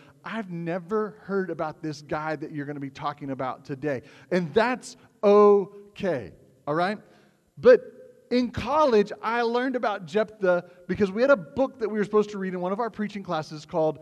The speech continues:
Texts of Terror, Passages That Should Make Every Preacher Tremble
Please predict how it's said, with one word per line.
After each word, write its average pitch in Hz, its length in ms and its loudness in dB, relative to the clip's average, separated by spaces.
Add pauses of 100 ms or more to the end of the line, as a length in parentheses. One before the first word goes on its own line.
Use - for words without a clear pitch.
(260)
Texts - 760 -10 (260)
of 170 260 0
Terror, 147 600 -6 (420)
Passages 208 600 -4
That 180 160 -4
Should 180 200 -12
Make 175 360 -6
Every 196 440 -2
Preacher 185 540 -8
Tremble 123 760 -6